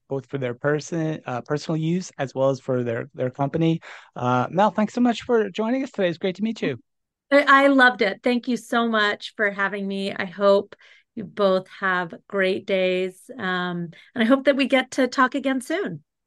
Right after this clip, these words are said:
Speaker 1: That's great. Awesome. Thank Mel Steinbach from Masterclass. Trish, good stuff.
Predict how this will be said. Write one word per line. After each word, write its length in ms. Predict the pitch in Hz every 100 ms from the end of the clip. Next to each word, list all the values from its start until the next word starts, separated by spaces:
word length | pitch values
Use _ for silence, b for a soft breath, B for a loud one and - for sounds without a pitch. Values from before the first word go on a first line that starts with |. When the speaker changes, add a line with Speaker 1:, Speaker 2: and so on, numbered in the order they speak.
| _ _ -
Speaker 1:
That's 200 | 135 -
great. 320 | 160 147 120 -
Awesome. 420 | 156 - 120 110
Thank 300 | 160 143 147
Mel 160 | 165
Steinbach 480 | - 190 180 190 185
from 160 | 185 170
Masterclass. 540 | 175 175 185 202 214
Trish, 280 | - 240 247
good 200 | 220 180
stuff. 400 | - 233 233 254